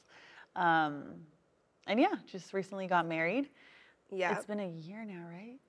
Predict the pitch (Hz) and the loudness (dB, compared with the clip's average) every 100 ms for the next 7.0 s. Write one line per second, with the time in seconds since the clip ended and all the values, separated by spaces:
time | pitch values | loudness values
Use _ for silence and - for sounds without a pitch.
0 | _ _ _ _ _ _ - 190 190 - | _ _ _ _ _ _ -8 -6 -6 -2
1 | 185 190 185 180 185 185 190 _ - - | 0 2 0 -2 -4 -4 -8 _ -20 -20
2 | _ - 220 226 226 226 220 208 208 208 | _ -2 4 6 6 4 8 10 10 8
3 | 190 190 180 185 190 202 240 - _ _ | 4 4 4 4 4 2 -2 -10 _ _
4 | _ _ _ _ - 180 180 175 180 - | _ _ _ _ 2 4 4 2 0 -2
5 | 190 - 185 180 185 180 - - 175 170 | -6 -2 0 4 4 2 -6 -4 0 0
6 | 175 170 - 180 175 170 - 180 170 196 | 0 -4 -6 -2 -2 -4 -4 0 2 0